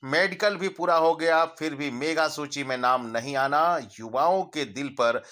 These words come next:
बिजली गिरने के जैसा रहा। नोटिफिकेशन के अनुसार सरकार ने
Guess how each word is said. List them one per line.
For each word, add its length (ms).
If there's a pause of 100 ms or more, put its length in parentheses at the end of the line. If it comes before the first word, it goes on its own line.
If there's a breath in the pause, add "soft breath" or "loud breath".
(200 loud breath)
बिजली 600
गिरने 400
के 240
जैसा 420
रहा। 500
नोटिफिकेशन 920
के 60
अनुसार 380
सरकार 480
ने 220